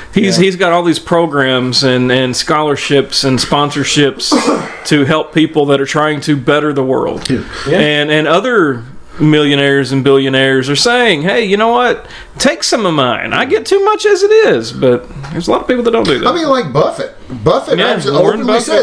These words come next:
Speaker 3: says,
Speaker 1: yeah.
Speaker 3: "Take my money. I have it."
Speaker 1: Warren Buffet.
Speaker 3: Buffet, yeah. I mean, that's my, uh, that's just it. Like I said, let's say you earn a million dollars. Man, you must have really done some shit. Let's say you earn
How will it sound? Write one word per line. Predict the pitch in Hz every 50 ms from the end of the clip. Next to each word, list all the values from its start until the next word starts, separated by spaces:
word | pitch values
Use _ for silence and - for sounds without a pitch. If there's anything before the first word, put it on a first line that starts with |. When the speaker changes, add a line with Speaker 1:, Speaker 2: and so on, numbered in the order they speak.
| - 180
Speaker 3:
says, |
Speaker 1:
yeah. | 190 214 214 208 202 - - - - - - - - -
Speaker 3:
"Take | - - 269 339 370 302 233 - - - - -
my | 170 190 196 190
money. | 196 - 254 277 190 -
I | - 156 180
have | 170 147 131 151 214 277 247 165
it." | - - - - - -
Speaker 1:
Warren | 135 151 165 170 170 175 175 175 160
Buffet. | 175 175 180 - 208 214 220 202 190 175 170 - -
Speaker 3:
Buffet, | 113 127 175 175 - - 185 208 254 285 262 170
yeah. | 123 110 175 233 240 - - - - - - - - - - -
I | - 196
mean, | - 226 277
that's | 320 349 392 -
my, | - 320
uh, | 285 - - - 175 185 185 - - -
that's | - 220 254 247 240
just | - 277 233 240
it. | 233 180
Like | 156 170 202
I |
said, | 208 - 185 165 - - -
let's | 175 196 220 233 226
say | - 294 262
you | 233 254 233 - -
earn | - 190 202 202 196 185 175 147
a | 151
million | 156 160 160 160 156 143 139
dollars. | 139 131 120 110 92 92 95 113
Man, | 147 151 147 147 147
you | 160 226 262 277
must | 254 214 202 190 -
have | 160 123
really | 123 131 127 123 123 107
done | 92 107 90 80
some | - - 78
shit. | 76 - - 82 - - - - - - - - - - - - - - -
Let's | - 180 240 269 262 -
say | 240 226 208
you | 180 147 160 208 233 247 254 254 240 233 226 - -
earn | - - 170 185 202 202 196 175 - - -